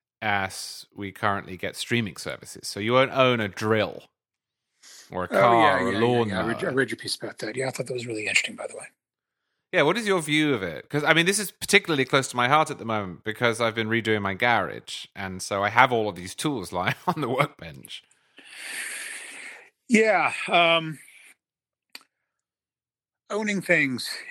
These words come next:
Speaker 2: and what that actually means, I think, <laughs> ends up being kind of a complicated question because, you know, I feel like you never really own your house or your car, uh, because of the, you know, tax situation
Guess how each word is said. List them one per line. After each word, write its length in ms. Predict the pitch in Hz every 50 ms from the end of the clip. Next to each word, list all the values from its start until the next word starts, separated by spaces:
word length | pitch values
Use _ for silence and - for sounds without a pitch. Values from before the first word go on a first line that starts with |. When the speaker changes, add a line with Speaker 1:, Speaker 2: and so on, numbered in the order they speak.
| -
Speaker 2:
and 120 | - 156 147
what 120 | 143 -
that 140 | - 143 131
actually 320 | 131 131 - - - 139
means, 480 | 127 123 127 131 131 127 120 113 - - -
I 60 | 147
think, 180 | 120 113 101 - -
<laughs> 40 | -
ends 200 | 160 147 123 -
up 60 | 139
being 180 | - 135 123 113
kind 200 | - 139 127 117
of 80 | 98
a 40 | 98
complicated 540 | - - 127 120 - - - 127 104 101 -
question 420 | - 139 131 127 - - 131 123
because, 420 | 117 117 113 - 131 107 101 - - - - - - - - - _ -
you 100 | 147 135
know, 60 | 127
I 60 | 131
feel 180 | 127 - 175 165
like 140 | 151 143 -
you 80 | 147
never 180 | 131 127 117 123
really 260 | 113 123 120 117 117
own 180 | 113 117 117 120
your 100 | 110 -
house 500 | - 120 117 117 107 101 - - - - _ _ -
or 100 | 123 107
your 120 | 104 101
car, 420 | - - 135 131 113 110 117 - _ _ _ _ _ _ _ _ _ _ _ _ _ _ -
uh, 340 | - 123 107 107 104 104 101
because 360 | - - - - 135 120 107
of 160 | 117 107 101
the, 80 | 101 107
you 240 | 107 110 104 104 104
know, 140 | 98 95 95
tax 300 | - - 120 113 - -
situation 640 | 127 110 - 123 110 104 104 - - 131 131 117